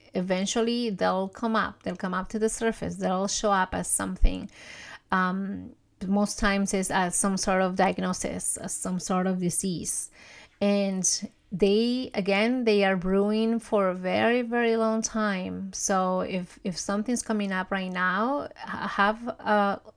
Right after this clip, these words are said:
have a moment of review about something that it, that you need to let go.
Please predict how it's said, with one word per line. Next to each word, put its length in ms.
have 180
a 60
moment 460
of 140
review 600
about 280
something 500
that 180
it, 320
that 180
you 240
need 220
to 120
let 160
go. 260